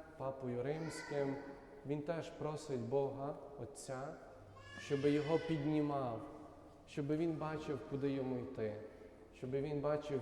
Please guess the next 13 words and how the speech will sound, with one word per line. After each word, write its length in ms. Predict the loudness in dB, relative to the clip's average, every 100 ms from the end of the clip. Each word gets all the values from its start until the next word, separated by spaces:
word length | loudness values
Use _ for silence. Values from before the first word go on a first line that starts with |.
| -2
ціль, 380 | -2 2 2 4
до 80 |
якої 480 | 4 4 4 2 2
він 200 | 2 4
іде, 380 | 4 2 0 -2 -6 -12 -14 -16 -18 -18 -18
щоб, 240 | -2 4 8
розпізнаючи 880 | 8 6 4 -2 2 4 4 2 2
Божу 380 | 2 2 2
волю, 340 | 2 4 4 2
знав, 420 | 0 0 2 0 -4 -12 -6
як 240 | -4 -4 0
вести 440 | 0 0 -2 -4
церкву, 580 | -2 -2 0 0 -2